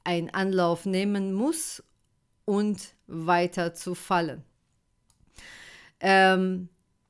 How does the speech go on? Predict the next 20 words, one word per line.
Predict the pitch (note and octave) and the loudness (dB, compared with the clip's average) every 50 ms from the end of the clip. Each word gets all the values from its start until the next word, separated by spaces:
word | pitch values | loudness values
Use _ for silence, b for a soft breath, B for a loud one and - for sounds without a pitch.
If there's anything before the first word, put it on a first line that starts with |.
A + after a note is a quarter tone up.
| _ _ _ _ _ - - _ | _ _ _ _ _ -20 -18 _
meine | - F3+ G#3 B3 D4 D4+ D#4 - | 2 4 6 6 6 6 4 2
Trader | - - A#3 A3+ A#3 G#3+ A3+ A3 G#3 F#3 | 2 2 2 2 2 2 2 0 0 0
wissen, | F#3+ G#3 G3+ - - B3 C4+ B3 - _ _ _ _ _ _ _ _ _ _ _ A4+ G#4 | -2 -2 -2 -2 -4 -4 -4 -6 -8 _ _ _ _ _ _ _ _ _ _ _ -10 -4
als | - G3 G3+ F#3+ - - | -2 0 0 0 -2 -4
der | - G3 F#3 F#3 F3+ F3 - - - | -2 0 0 2 0 0 -2 -4 -6
F | - G#3+ - - | -8 -10 -8 -4
dax | - A#3+ A3+ A3 - - - - | -4 -2 -2 -4 -6 -10 -8 -6
dann | - G#3 G3 G3 G3 G3+ G3 | -4 -4 -2 -2 -4 -4 -4
den, | F#3+ F#3+ F3 F#3 F#3 F#3 F#3 F3+ - - - - - - - - - - - - _ - _ _ _ _ - - - - | -4 -4 -4 -4 -4 -4 -6 -6 -8 -12 -16 -20 -20 -20 -20 -20 -20 -20 -20 -20 _ -20 _ _ _ _ -20 -20 -18 -12
also | - D#3+ D3+ C#3+ D#3 - D3+ - _ _ _ _ _ _ _ _ _ _ _ _ _ _ _ _ - _ _ - | -10 -10 -10 -10 -12 -16 -16 -18 _ _ _ _ _ _ _ _ _ _ _ _ _ _ _ _ -20 _ _ -12
fast | - - F#3 F3+ - - - - - - _ _ - | -6 -4 -2 -2 -4 -6 -12 -16 -18 -20 _ _ -12
den | E3+ D#3+ D#3+ D#3 E3 | -10 -8 -6 -6 -6
mittleren | F3+ F3+ - F#3 F#3 F3+ F3+ D#3+ | -6 -6 -4 -6 -6 -4 -4 -6
Bereich | D3 E3+ D#3 E3 F3 F#3 F#3 F#3 - | -4 -4 -2 0 0 0 0 -4 -6
erreicht | D#3+ F3 E3 E3+ F3 E3+ E3+ - F#3+ | -6 -4 -4 -2 -4 -4 -6 -6 -6
hat, | F3 E3+ E3+ - | -6 -6 -8 -10
zwölftausendfünfhundertvierzig, | - - - F3 F3 - - F#3 E3 E3 D#3+ D3+ E3 E3 D#3 - - F3+ E3+ E3 D#3+ - D3+ D3+ C#3+ D3+ D3 - - - - B3 B3 B3 - - A#3 A3 B B B B B B B B B B | -12 -8 -8 -8 -8 -8 -8 -8 -8 -6 -8 -8 -10 -12 -12 -10 -10 -8 -8 -8 -10 -12 -14 -12 -12 -12 -12 -14 -10 -4 -2 -2 -2 -2 -6 -8 -8 -8 B B B B B B B B B B
für | - - - G3 F#3 | -14 -8 -4 -2 0
mich | F#3 G3 A3+ B3 A#3 - - F#3 F3 | 2 2 0 0 -2 -4 -8 -6 -2
war, | F3+ F3+ F3+ F#3 F#3+ F#3+ F#3+ G3 b | 0 2 2 2 2 0 -2 -6 b